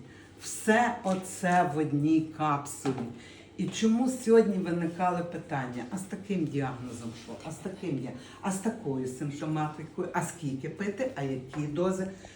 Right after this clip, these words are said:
Друзі, я вам сказала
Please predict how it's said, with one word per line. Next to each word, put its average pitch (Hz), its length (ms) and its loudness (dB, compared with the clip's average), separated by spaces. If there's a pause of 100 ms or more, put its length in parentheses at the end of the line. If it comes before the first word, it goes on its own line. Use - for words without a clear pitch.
(120)
Друзі, 160 480 2 (840)
я 220 280 6
вам 185 160 4
сказала 156 760 0